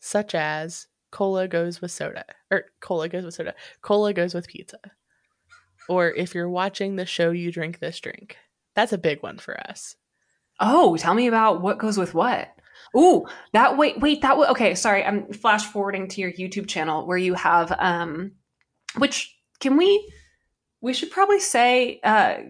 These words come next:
Speaker 2: guys, go fo-, stop what you're doing right now.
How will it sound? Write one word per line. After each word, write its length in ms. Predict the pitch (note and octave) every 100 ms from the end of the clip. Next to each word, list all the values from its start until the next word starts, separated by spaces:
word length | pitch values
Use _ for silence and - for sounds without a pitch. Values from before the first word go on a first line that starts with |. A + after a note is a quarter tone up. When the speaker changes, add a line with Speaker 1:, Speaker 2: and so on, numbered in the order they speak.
| -
Speaker 2:
guys, 320 | - B3 A3+ - _ _ G#3
go 460 | A3 B3 D4 - - -
fo-, 200 | A#3 -
stop 380 | - - B3 A#3
what 140 | C#4+
you're 100 | C4+
doing 220 | C#4+ C#4 A3+
right 220 | C4+ A#3+
now. 340 | C#4+ C4 A3